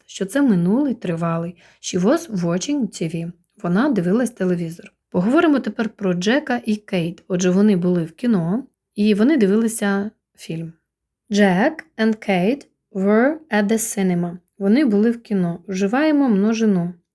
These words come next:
Ми говоримо про множину, тому дієслово were. They were watching a film.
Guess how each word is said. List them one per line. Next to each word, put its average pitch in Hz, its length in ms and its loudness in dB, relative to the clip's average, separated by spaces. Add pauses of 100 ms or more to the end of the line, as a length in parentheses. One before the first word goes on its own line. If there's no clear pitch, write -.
Ми 214 180 4
говоримо 180 560 0
про 190 160 -4
множину, 269 540 0 (100)
тому 180 180 0
дієслово 247 640 -2 (280)
were. 185 380 0 (500)
They 185 200 4
were 247 360 2
watching 190 460 0
a 233 260 -2
film. 180 300 -2